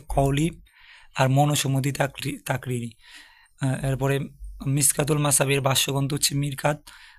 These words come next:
আয়েশা রাদিয়াল্লাহু তাআলা আনহু বর্ণিত হাদিসের সংখ্যা হচ্ছে বাইশশো দশ। সনদে সাহাবীর নাম বাদ পড়াকে বলে মুরসাল।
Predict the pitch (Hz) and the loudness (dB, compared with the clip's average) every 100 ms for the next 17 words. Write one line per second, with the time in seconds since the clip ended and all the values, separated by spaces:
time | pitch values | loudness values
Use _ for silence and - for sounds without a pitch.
0 | - - 135 - 135 135 135 135 135 139 | -6 0 2 2 0 0 0 0 0 0
1 | 139 131 135 139 139 131 127 131 131 139 | 0 0 0 0 0 -2 -2 -2 -2 -2
2 | 135 127 151 - 156 135 131 - 127 120 | -2 -4 -4 -4 -2 0 0 0 -2 -4
3 | 113 - - - - - - - - 143 | -4 -6 -8 -20 -20 -18 -8 -2 2 2
4 | 147 143 - 139 135 139 143 139 139 139 | 2 2 2 2 2 2 0 2 2 0
5 | - 143 131 131 131 139 135 117 - 120 | 0 0 0 -2 -2 -2 0 2 0 -4